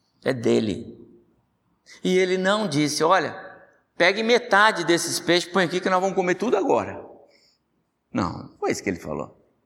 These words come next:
<clears throat> Eu fiz questão de ler o verso cinco. "Filhos,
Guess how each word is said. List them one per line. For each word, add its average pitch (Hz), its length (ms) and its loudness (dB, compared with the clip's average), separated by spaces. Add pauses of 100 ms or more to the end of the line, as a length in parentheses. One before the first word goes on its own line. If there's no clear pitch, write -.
(1500)
<clears throat> 135 540 -2
Eu 135 100 2
fiz 160 160 -4
questão 190 340 0
de 170 80 -4
ler 170 140 2
o 165 60 2
verso 143 380 0
cinco. 165 540 0 (1900)
"Filhos, 175 600 2